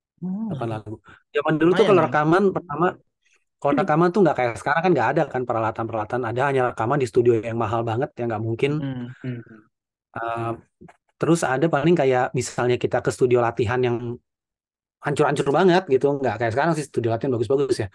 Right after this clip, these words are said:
Speaker 1: Hmm.
Speaker 2: Studio latihan hancur banget yang di bawah tanah, bawah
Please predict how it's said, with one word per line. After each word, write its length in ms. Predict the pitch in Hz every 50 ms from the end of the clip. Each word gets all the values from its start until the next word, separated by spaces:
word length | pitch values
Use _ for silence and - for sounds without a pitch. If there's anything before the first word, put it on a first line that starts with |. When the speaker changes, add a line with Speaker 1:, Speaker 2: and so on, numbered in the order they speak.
| - - - -
Speaker 1:
Hmm. 340 | 127 135 131 127 123 120 120
Speaker 2:
Studio 160 | 135 117 120 123
latihan 200 | 123 120 127 123
hancur 180 | 131 127 139 131 131 - - - - -
banget 180 | 120 123 143 139 143
yang 80 | 127 123
di 60 | 123 120 117 113
bawah 180 | 110 113 120 120
tanah, 180 | 123 120 120 117 113 117
bawah 220 | 113 113 107 117